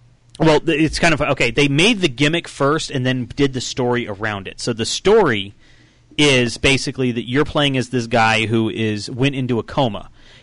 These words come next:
Now, he doesn't realize he's gone into a coma. He thinks he has superpowers. But you're playing the game in his head. And essentially his superpower is that he can shift from any, from car to car to car to car.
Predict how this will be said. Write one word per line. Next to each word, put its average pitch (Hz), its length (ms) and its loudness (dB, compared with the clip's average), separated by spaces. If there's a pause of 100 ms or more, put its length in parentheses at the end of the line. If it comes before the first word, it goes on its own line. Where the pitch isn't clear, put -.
Now, 123 160 2
he 190 140 0
doesn't 160 320 2
realize 131 540 0
he's 120 160 -2
gone 117 220 0
into 104 140 4
a 101 40 2
coma. 110 360 -2
He 156 200 -4
thinks - 300 -6
he 127 100 -4
has 107 160 -4
superpowers. - 840 -6 (500)
But 139 160 0
you're 143 80 0
playing 170 320 2
the 127 60 0
game 139 320 2
in 117 120 0
his 110 160 -2
head. - 340 -4 (920)
And 131 220 4
essentially 139 460 0
his 131 240 2
superpower 123 760 0
is 117 220 -4
that 120 240 -2 (320)
he 185 280 -2
can - 220 -6
shift - 500 -2
from 131 360 -4
any, 147 360 -2
from 120 280 -2
car 139 280 0
to 135 60 0
car 117 260 -2
to 110 60 -6
car 107 240 -4
to 101 80 -4
car. - 380 -8